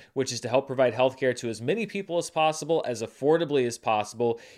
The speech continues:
If you go out right now, you can get the Carbon Health app. You can see if there's a physical location near you. And even if there isn't, you can use the Carbon Health app for virtual appointments.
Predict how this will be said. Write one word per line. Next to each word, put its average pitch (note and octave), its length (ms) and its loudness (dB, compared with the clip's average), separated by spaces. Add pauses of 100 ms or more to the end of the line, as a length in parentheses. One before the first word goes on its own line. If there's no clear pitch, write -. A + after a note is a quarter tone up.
If D3+ 120 -2
you E3 80 0
go G#3 120 6
out A3+ 160 4
right G#3+ 180 8
now, G3+ 200 4
you G3 120 0
can D3+ 80 -6
get F3 140 0
the D3 80 -2
Carbon D#3+ 320 2
Health D3 240 2
app. E3 320 4
You C3+ 60 -10
can B2 120 -8
see F#3 300 -4
if - 80 -4
there's D3+ 200 -4
a B2+ 40 -2
physical D3 520 -4
location B2+ 720 -2
near A#2 260 -4
you. C#3 320 2
And D3 140 -4
even G#3 280 -2
if G#3 140 -2
there E3+ 180 0
isn't, A3+ 480 0 (220)
you D3 140 -4
can C3+ 120 -8
use C3+ 180 -4
the C#3+ 60 -4
Carbon B2 300 2
Health A#2 280 -2
app A#2 260 -2
for A2+ 220 -4
virtual E3+ 580 0
appointments. E3 640 -6